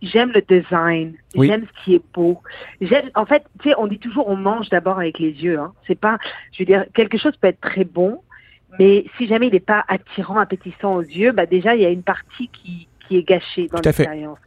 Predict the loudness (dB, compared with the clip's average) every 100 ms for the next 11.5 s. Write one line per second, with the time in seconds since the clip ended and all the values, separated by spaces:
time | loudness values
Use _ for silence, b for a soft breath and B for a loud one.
0 | b b b -2 2 4 4 4 2 2
1 | 0 2 2 2 -4 -16 _ 2 4 6
2 | 4 4 2 2 2 2 0 0 -2 -2
3 | -2 -2 -2 0 0 -2 -4 -4 -4 -4
4 | -4 -4 -2 -4 -6 -10 -10 -6 -4 -4
5 | -4 -4 -2 -4 -4 -4 -4 _ b b
6 | _ -4 0 0 0 0 0 0 -2 -2
7 | -8 B B -6 -2 2 2 2 0 -2
8 | -4 0 -2 0 -2 2 0 2 0 2
9 | 0 -2 -6 -4 -2 -4 0 0 2 2
10 | 0 0 -2 0 -4 -2 -2 -2 -2 -6
11 | -2 -4 -2 2 2